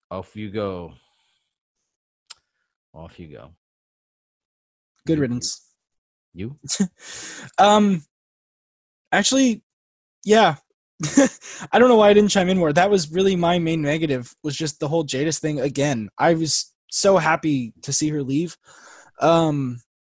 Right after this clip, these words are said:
Speaker 2: but now it just opens more doors, like, who is she talking to? You know,
Speaker 1: Yes.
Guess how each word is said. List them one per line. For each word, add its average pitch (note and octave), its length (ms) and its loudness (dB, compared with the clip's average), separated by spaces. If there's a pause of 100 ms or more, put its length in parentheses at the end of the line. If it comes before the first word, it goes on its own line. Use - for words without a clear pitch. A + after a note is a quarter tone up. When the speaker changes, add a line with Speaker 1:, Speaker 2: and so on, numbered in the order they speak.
(560)
Speaker 2:
but F#3+ 200 4
now F#3 200 2
it G#3+ 60 2
just - 260 -4
opens D#3+ 360 -2
more D#3 180 -2
doors, C3+ 300 -2
like, C3+ 260 -4 (680)
who D#3 220 -4
is D#3+ 120 -2
she D3+ 140 -6
talking C3 420 -8
to? B2+ 440 -8 (560)
You E2 140 -18
know, A2+ 280 -6
Speaker 1:
Yes. C3 80 -18